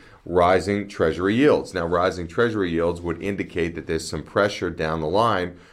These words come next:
from higher interest rates. Now, today we're starting to see treasury yields back off a little bit, and it has growth stocks feeling much better.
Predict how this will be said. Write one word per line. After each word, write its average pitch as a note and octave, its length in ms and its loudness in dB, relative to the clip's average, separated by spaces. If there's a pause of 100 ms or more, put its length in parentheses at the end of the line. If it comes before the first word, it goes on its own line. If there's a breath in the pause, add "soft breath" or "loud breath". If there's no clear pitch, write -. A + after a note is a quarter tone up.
from F2+ 260 -4
higher D#2+ 380 0
interest A#2+ 460 -2
rates. C2 300 -4
Now, E2 140 0
today G#2+ 420 4
we're F#2+ 160 2
starting G#2+ 420 2
to G2 100 -12
see F#2+ 460 -4 (360 loud breath)
treasury G#2+ 440 2
yields F2+ 240 2
back F#2 340 0
off E2+ 240 0
a F2 60 -6
little E2 180 0
bit, D#2 340 -2
and E2 140 -6
it D#2 80 -6
has D#2+ 220 -4
growth F#2+ 360 2
stocks D2+ 440 -2
feeling D#2 560 -4
much D2 280 -6
better. G#2 360 4